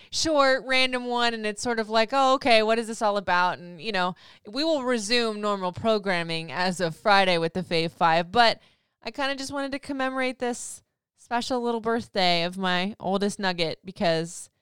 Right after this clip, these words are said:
like I was starting to say before, like, these moments truly do go by incredibly fast, and I don't know what I would do without Instagram, and I don't know what I would do without video and audio because I get to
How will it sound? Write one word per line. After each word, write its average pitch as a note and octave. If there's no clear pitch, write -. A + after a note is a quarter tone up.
like G3
I G3
was G3+
starting G3+
to G3
say F#3
before, F3
like, E3
these F#3
moments F3+
truly G3
do F3
go G3
by F3
incredibly F3
fast, D#3+
and D#3
I G3+
don't G3
know F#3+
what F3+
I F3
would F3
do F#3
without F3
Instagram, G#3
and F3+
I E3
don't F3
know F3
what E3+
I E3+
would E3+
do F3
without E3
video G3+
and D#3+
audio G3
because F#3
I F#3+
get G3
to F#3